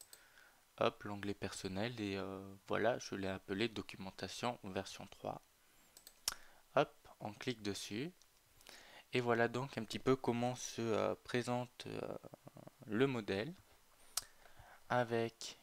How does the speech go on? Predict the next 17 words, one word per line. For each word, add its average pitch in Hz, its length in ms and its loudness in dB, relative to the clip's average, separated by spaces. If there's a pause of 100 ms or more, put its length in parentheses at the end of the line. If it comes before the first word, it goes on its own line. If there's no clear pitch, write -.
(120)
une 135 120 2
page 151 280 2
de 120 80 2
garde, 104 400 0 (200)
hop, 131 120 -12 (3000)
qui 120 100 0
se 117 120 2
trouve 113 260 -2 (100)
ici 117 260 2
à 104 80 8
gauche 104 360 4
avec 104 260 2
un 110 140 6
grand 110 200 -2
titre, - 440 -8
un 104 100 2
petit 101 320 -8